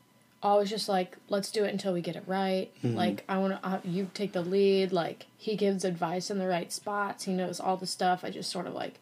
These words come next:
Speaker 1: get to convey my vision to him. And then, you know, if I don't like it, I can, like, I feel comfortable now being like, "Yeah, actually, I don't like that. Like, let's
Speaker 2: Yeah.
Speaker 1: do that over," and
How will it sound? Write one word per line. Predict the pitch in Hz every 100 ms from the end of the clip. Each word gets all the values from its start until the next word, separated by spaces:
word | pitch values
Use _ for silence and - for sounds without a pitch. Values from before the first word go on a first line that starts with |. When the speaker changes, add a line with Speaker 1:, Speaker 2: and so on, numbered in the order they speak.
| - - - - -
Speaker 1:
get | 226
to | 233
convey | - 214 185 185
my | 190 175
vision | 165 180 196
to | 185 214
him. | 208 208 196
And | 170
then, | 160 175 175
you | 175
know, | 165 165 175
if | 175
I | 196
don't | 180
like | - 175 185
it, | 185
I | 175 170
can, | 196 175 -
like, | - 101 - - _ _ - -
I | 196
feel | 226 202
comfortable | 220 196 208 190 190
now | 180 180
being | 175 170
like, | 165 -
"Yeah, | - 190 185
actually, | 180 180 220 190
I | 175
don't | 175 175
like | 180 175
that. | - -
Like, | - -
let's | - -
Speaker 2:
Yeah. | 117
Speaker 1:
do | 107
that | 113 107
over," | 113 110 120
and | 226